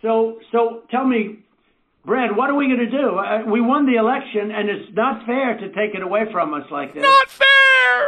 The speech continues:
Speaker 1: And it's gonna be very costly in many ways. And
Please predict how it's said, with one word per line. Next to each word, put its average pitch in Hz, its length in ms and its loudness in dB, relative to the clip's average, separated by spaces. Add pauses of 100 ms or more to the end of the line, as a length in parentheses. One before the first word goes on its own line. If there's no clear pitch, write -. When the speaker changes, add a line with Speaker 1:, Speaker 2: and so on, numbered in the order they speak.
(120)
Speaker 1:
And 190 420 -4
it's 180 200 -12
gonna 208 200 -2
be 196 140 -4
very 220 340 -4
costly 165 840 -4 (440)
in 160 140 -6
many 196 220 -6
ways. 127 460 -6 (460)
And 170 500 -6